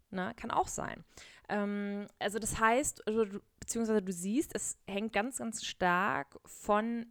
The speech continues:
ja, dem, dem Genpool des Kindes ab und welche, welche, welche, ähm, ja, Fähigkeiten es mitbekommen hat. Ähm, von daher kannst du das nicht pauschalisieren auf alle Kinder. Das heißt, du musst dann gucken, wie das bei deinem Kind ist, wie dein Kind reagiert, weil dein Kind wird von Mal zu Mal einfach,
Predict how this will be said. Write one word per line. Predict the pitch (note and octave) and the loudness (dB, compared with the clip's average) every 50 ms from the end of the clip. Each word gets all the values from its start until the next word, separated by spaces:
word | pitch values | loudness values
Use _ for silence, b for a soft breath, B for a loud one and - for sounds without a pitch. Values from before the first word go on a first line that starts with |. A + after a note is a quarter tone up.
| - _ _ _ | -16 _ _ _
ja, | A3 C4 G#3 - - - - | -2 -2 0 -2 -4 -10 -16
dem, | - F3+ G#3 A3 G#3+ G#3 G3 | -2 2 2 4 4 2 0
dem | F#3 G#3+ G#3+ G#3 | 0 0 0 2
Genpool | F3+ G3+ G#3 A#3+ - - C4 A3+ | 0 0 0 0 0 2 2 2
des | F#3 F#3 - | 2 2 -4
Kindes | - - - - F#3+ - - | -8 -10 -6 -6 -6 -4 -2
ab | - - - | -2 -2 -2
und | - F#3+ F#3+ | -2 -4 -2
welche, | F#3+ G3 G3+ - G3 | -2 -2 -2 -4 -4
welche, | F#3+ G3+ - - F#3+ | -4 -4 -4 -4 -4
welche, | G3 G3+ - - G3+ G3 G3 G3 B B B B B B B B B B B _ - - - | -4 -4 -2 -2 -2 -2 -2 -4 B B B B B B B B B B B _ -18 -8 -4
ähm, | - G3+ - G2+ G2+ G3+ G3+ G3+ G3+ G3 G3 G3+ A#3 - _ _ _ _ _ | -2 0 0 0 0 -2 -4 -4 -6 -6 -8 -10 -12 -16 _ _ _ _ _
ja, | - A3+ G3+ - - | -2 -2 -2 -2 -2
Fähigkeiten | - - B3 C4+ - - G3+ F3+ F3+ F#3 | -4 -4 -4 -4 -2 -4 -4 -4 -4 -6
es | - - | -8 -8
mitbekommen | G3 - _ - - - - F3 - D#3+ | -8 -10 _ -16 -12 -8 -8 -8 -6 -8
hat. | E3+ - - - - - _ _ _ _ _ _ _ _ _ _ _ _ _ _ _ _ - _ _ | -8 -10 -10 -12 -18 -20 _ _ _ _ _ _ _ _ _ _ _ _ _ _ _ _ -20 _ _
Ähm, | G3 F#3+ F#3+ F#3 F#3+ F#3+ | -4 -4 -2 -4 -6 -6
von | - - G3 | -6 -4 0
daher | F#3+ F#3+ F#3+ G3+ G#3+ G#3+ | 4 4 4 4 4 0
kannst | G#3+ - - A3 A3 - | 0 0 -4 -4 -4 -6
du | - | -8
das | G3 G3+ - - | -8 -8 -6 -4
nicht | A3 A3+ A3 - | -4 -4 -4 -4
pauschalisieren | - G3+ G3+ - G#3+ G3+ G3 F#3+ F3+ F#3 F3+ F#3+ | -4 -4 -2 0 -2 -2 -2 -2 -4 -6 -6 -8
auf | F#3+ - | -8 -8
alle | - F#3 F3 F3 | -6 -6 -6 -8
Kinder. | - - - F#3 F3+ F#3 F#3+ | -8 -10 -10 -10 -8 -8 -10
Das | F#3 - - F#3+ | -10 -10 -8 -6
heißt, | G3+ - G3 - - B B B B B B B B B _ _ _ | -4 -4 -4 -6 -10 B B B B B B B B B _ _ _
du | - G3 | -6 -4
musst | G#3+ G#3+ G3+ - | -4 -4 0 -2
dann | A3 G#3+ G3+ | -2 -2 -2
gucken, | - A3 G#3 G#3+ | -6 -8 -4 -4
wie | G#3 | -4
das | G3 G3+ - | -4 -4 -6
bei | - F3 | -4 -2
deinem | - E3+ E3+ F3 | -2 -2 -2 -2
Kind | E3+ - C4+ C4+ B3 | 0 -2 0 0 0
ist, | B3+ A#3+ - - | -2 -4 -4 -2
wie | G3+ | -2
dein | G3 F3+ F3+ F3+ | -2 -2 -2 -4
Kind | - G3+ F#3+ F#3 - - | -4 -6 -6 -6 -4 -4
reagiert, | F#3+ F#3 F3+ F#3 E3+ F#3 G3 G3+ A3+ B3 C#4+ D4 A#3 | -2 -2 -2 -4 -6 -6 -4 -4 -2 -2 -4 -4 -4
weil | A3 G3 | -6 -4
dein | F3+ F3+ F#3 | -4 -6 -6
Kind | - G#3 G#3 G3+ - | -6 -8 -6 -4 -2
wird | G3 G3 F#3+ - | -2 -2 -2 -4
von | - - F3+ F3 | -8 -8 -6 -4
Mal | F3 E3 E3 F#3 F#3+ | -4 -2 -2 -4 -4
zu | - - F#3+ | -6 -8 -8
Mal | F3+ E3+ F2+ F#2 G2+ - | -6 -4 -4 -4 -4 -4
einfach, | - F#3+ F#3 - - - F#2+ - | -6 -6 -6 -4 -2 -4 -4 -4